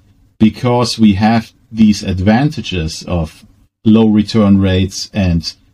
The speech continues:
high medium basket, then we can still stay competitive and get the extra mile of service out of our business, right? So the customer can have better customer experience and stuff, because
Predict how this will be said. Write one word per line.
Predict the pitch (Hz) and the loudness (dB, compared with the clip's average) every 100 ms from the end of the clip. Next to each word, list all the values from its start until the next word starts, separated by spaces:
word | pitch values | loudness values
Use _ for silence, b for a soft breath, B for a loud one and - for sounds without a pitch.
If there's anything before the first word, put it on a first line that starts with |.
| _ _ | _ _
high | - 110 107 | -2 2 4
medium | 110 110 98 90 | 6 4 2 0
basket, | 101 147 160 104 151 165 _ _ _ _ _ | 0 -2 -2 -2 -2 -4 _ _ _ _ _
then | 113 113 107 107 b b b _ _ _ _ - | 0 4 4 4 b b b _ _ _ _ -2
we | 117 127 | 0 0
can | - 147 131 | 0 0 0
still | - 156 156 147 | 0 0 2 -2
stay | - - 131 127 | -8 -2 -2 0
competitive | 117 110 139 135 - 131 120 - | 0 0 -2 -4 -2 -4 -4 -4
and | 117 113 110 - - 113 | 2 2 2 -8 -10 -2
get | 117 117 | -2 -2
the | - 110 | -6 -2
extra | 143 139 - 131 117 113 98 _ _ _ _ _ _ _ _ _ _ - | -2 -2 -4 0 2 2 -2 _ _ _ _ _ _ _ _ _ _ 0
mile | 117 120 120 110 | 2 2 2 0
of | 101 - | -2 -6
service | - 113 92 82 - - _ _ _ _ | -2 0 0 -4 -8 -16 _ _ _ _
out | 101 98 98 | 0 0 0
of | 98 - - | -4 -6 -4
our | 95 87 | 0 0
business, | 80 82 - 78 - - | 0 -2 -4 -8 -8 -4
right? | 87 110 | 0 0
So | - 101 92 b b _ | 0 -2 -2 b b _
the | 104 | -4
customer | - 127 - 117 107 | 0 -2 0 0 0
can | 117 | 0
have | 101 95 - | 0 0 -2
better | 107 101 98 | -2 0 0
customer | 127 127 120 117 | -2 -2 0 2
experience | 113 - 117 110 104 | 2 0 0 2 0
and | 107 | -4
stuff, | - 110 | -4 -4
because | - 110 107 | -4 -2 -2